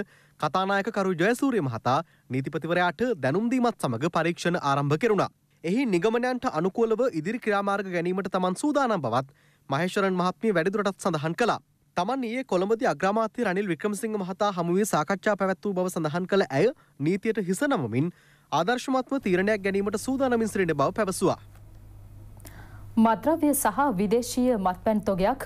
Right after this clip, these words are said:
Speaker 2: ඔරුගොඩ වත්ත කන්ටේනරයක තිබී සොයාගෙන තිබෙනවා. එහි වටිනාකම රුපියල් කෝටිය ඉක්මවන බවයි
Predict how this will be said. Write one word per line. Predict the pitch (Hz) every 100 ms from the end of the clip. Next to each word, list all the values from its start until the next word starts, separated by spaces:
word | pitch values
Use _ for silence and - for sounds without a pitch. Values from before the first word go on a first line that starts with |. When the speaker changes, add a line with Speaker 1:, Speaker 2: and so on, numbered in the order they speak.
| 233
Speaker 2:
ඔරුගොඩ | 233 285 302 226
වත්ත | 185 180 240
කන්ටේනරයක | 233 196 196 208 196 190 -
තිබී | 185 180 233
සොයාගෙන | - 311 302 254 208
තිබෙනවා. | 214 190 180 180 - - - - - -
එහි | 202 196
වටිනාකම | 170 170 190 180 208 285 196
රුපියල් | 220 262 269 247
කෝටිය | 226 247 269 233
ඉක්මවන | 269 - 339 220 175
බවයි | 170 180 226